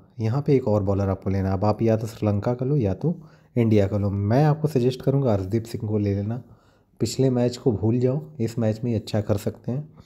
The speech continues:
चहल का भी ऑप्शन है, ये भी अच्छा कर सकते हैं। बाकी यहाँ पे थिक्साना का ऑप्शन है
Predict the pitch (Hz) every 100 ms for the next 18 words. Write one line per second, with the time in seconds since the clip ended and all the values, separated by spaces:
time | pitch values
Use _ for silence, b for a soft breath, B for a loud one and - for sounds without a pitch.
0 | B B B - 120 113 135 135 131 127
1 | - 135 127 110 110 113 113 117 110 110
2 | 110 - 139 110 98 110 107 107 - 104
3 | - 98 104 110 101 - 110 127